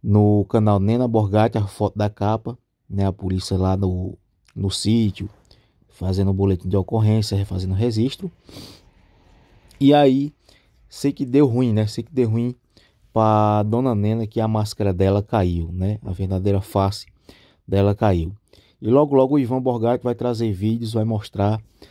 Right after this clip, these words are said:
é, toda essa confusão, né? Ele explicou numa live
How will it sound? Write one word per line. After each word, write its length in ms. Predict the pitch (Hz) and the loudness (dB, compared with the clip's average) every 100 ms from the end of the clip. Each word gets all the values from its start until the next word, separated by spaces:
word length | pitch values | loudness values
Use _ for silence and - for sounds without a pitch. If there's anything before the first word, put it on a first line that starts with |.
| _ _ - | _ _ -2
é, 880 | 101 101 101 101 101 98 95 95 - | 2 4 4 2 2 0 -2 -4 -4
toda 320 | 117 123 120 | -2 2 2
essa 240 | 113 113 110 | 2 0 -4
confusão, 720 | 120 110 - 123 104 98 87 - | -4 -6 -4 -2 0 0 -2 -8
né? 200 | 98 101 - | -6 -4 -2
Ele 140 | 107 | -2
explicou 480 | 101 - 104 - 123 | -2 -4 -8 -4 -2
numa 180 | 107 123 | 0 2
live 340 | 107 110 123 | 2 2 0